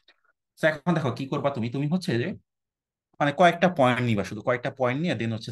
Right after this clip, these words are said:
স্ট্রেট লাইন দিয়ে অ্যাড করে দিবা, কারণ যদি এক্স এর পাওয়ার মানে এক,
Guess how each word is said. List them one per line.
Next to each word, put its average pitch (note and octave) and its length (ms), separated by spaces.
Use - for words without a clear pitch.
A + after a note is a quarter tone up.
স্ট্রেট B2 300
লাইন A#2 140
দিয়ে G#2 100
অ্যাড F#2+ 140
করে G2 180
দিবা, G2 200
কারণ A2 180
যদি A#2+ 200
এক্স - 200
এর C#3+ 120
পাওয়ার A#2+ 240
মানে G2+ 180
এক, - 80